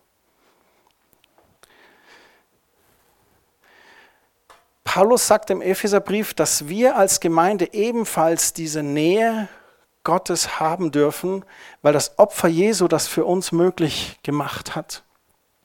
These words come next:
Epheser zwei im Vers zwölf und dreizehn. Da früher hattet ihr keinerlei Beziehung zu Christus. Ihr hattet keinen Zugang zum israelitischen Bürgerrecht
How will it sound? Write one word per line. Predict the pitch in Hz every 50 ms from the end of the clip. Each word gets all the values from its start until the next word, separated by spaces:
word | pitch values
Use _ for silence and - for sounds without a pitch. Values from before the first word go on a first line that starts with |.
| _ _ _ _ _ _ - - - - - - - - - - - - - - - - -
Epheser | - 170 - 196 170 - 190 170
zwei | - - - - 147 139 151 170 208 233
im | 220 190
Vers | - - 175 - - -
zwölf | - - 170 170 190 - -
und | 170 -
dreizehn. | - 143 147 165 185 - - 147 139
Da | 147 147
früher | - - - 214 262 277 254 180
hattet | 202 214 214 220 180
ihr | 190 180
keinerlei | - - - - 196 208 226 233 226 208 202 190 185
Beziehung | 185 185 180 - - - 208 202 196 190 -
zu | - -
Christus. | - - - 180 - - - 196 -
Ihr | - 175 -
hattet | 180 - - 180 -
keinen | - - - - 202 202 202 202 -
Zugang | - - - 254 247 - 240 233 214 -
zum | - - 196 190
israelitischen | 185 202 190 - - 175 165 170 190 196 - 185 - - 180
Bürgerrecht | 165 202 214 214 220 208 202 208 196 - -